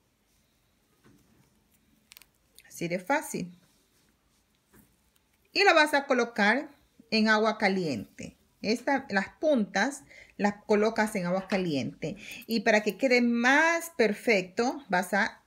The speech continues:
a cortar el exceso de cabello en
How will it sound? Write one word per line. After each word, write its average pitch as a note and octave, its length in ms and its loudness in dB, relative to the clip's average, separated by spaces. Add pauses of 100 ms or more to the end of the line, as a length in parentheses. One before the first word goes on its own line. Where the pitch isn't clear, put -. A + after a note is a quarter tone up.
(120)
a C#4 320 0
cortar F#3+ 680 -2
el G3 140 -2
exceso F#3+ 640 -2
de D#3+ 120 -4
cabello G#3+ 640 -2 (2000)
en C4 420 0